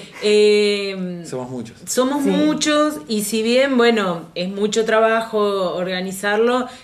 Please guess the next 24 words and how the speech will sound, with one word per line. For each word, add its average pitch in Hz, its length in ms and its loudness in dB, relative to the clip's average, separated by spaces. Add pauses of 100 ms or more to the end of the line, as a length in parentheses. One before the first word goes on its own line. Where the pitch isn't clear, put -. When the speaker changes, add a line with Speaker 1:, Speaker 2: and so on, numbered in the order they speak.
Speaker 1:
lo 180 140 0
disfrutamos 202 640 0
mucho 233 460 0
porque 208 260 -4
vemos 196 360 -4
que, 160 480 -2
eh, 160 220 -8
que 147 580 -6
la 147 100 -12
gente 180 300 -8
responde, 208 880 -4 (420)
y 226 300 2
además 220 680 0
lo 214 100 0
estábamos 214 440 0
extrañando, 180 760 -2
porque 151 220 -10
bueno, 160 260 -4
fueron 170 300 -8
dos 180 120 -2
años 190 420 -4
que 156 140 -4
no 160 100 -8
pudimos, 165 680 -8